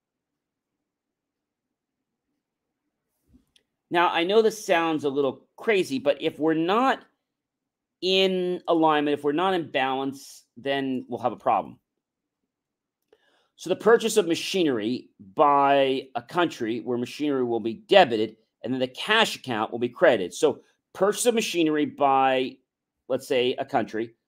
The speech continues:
where the machine account will be debited, okay,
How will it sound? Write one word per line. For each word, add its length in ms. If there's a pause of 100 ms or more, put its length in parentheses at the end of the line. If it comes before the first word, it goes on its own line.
(500)
where 180
the 60
machine 400
account 480 (160)
will 220
be 360 (240)
debited, 720 (340)
okay, 460